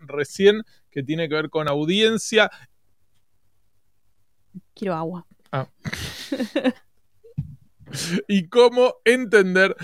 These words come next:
Speaker 1: las métricas de audiencia dentro de los Creator Studio de las distintas plataformas. Em,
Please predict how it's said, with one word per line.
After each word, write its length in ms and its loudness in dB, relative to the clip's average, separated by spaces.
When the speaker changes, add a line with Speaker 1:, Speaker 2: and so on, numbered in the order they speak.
Speaker 1:
las 320 2
métricas 760 0
de 260 0
audiencia 920 2
dentro 480 2
de 80 2
los 400 0
Creator 680 -4
Studio 480 0
de 160 -4
las 140 2
distintas 500 -4
plataformas. 760 -10
Em, 500 -4